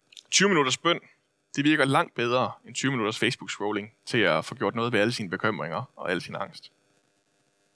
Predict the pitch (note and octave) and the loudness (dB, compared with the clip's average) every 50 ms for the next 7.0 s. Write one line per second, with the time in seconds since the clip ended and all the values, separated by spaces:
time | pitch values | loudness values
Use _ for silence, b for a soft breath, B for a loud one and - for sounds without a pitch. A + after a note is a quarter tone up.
0 | _ _ _ - G#2+ A2+ A#2+ C#3 D3+ - - - C#3 C#3 C#3+ C#3 B2 A#2+ A#2+ C3 | _ _ _ -2 0 2 4 2 2 0 -2 -2 0 2 2 0 0 0 0 2
1 | C#3+ D3 C3 - - A#2 A2 A2+ - A2 A#2+ C#3 F#2 D#2+ - - - F#2+ E2+ - | 2 2 0 2 2 0 0 0 2 2 2 2 0 -2 -8 -10 -10 -10 -12 -10
2 | - G2+ A2+ C#3+ C#3 - - - A#2 B2 - _ _ _ _ _ _ _ _ _ | -10 -8 -6 -6 -8 -8 -6 -10 -10 -10 -10 _ _ _ _ _ _ _ _ _
3 | _ _ _ _ _ _ _ _ _ _ - C3+ B2 - D3+ - - F#3 G2 A#2 | _ _ _ _ _ _ _ _ _ _ -4 0 2 2 2 0 0 -2 0 0
4 | A#2+ C3 B2 - - A2 - - C#3+ - - - - - - - - - _ _ | 0 0 0 -2 -4 -4 -2 -2 -4 -4 -6 -10 -8 -8 -8 -8 -10 -12 _ _
5 | _ _ _ _ _ _ _ _ _ _ _ _ _ _ _ _ _ _ _ _ | _ _ _ _ _ _ _ _ _ _ _ _ _ _ _ _ _ _ _ _
6 | _ _ _ - - B2+ B2+ C3 C3+ C3 - - - - - - F2 E2+ - - | _ _ _ -6 -4 -4 -4 -4 -6 -8 -10 -8 -8 -8 -8 -8 -10 -12 -12 -12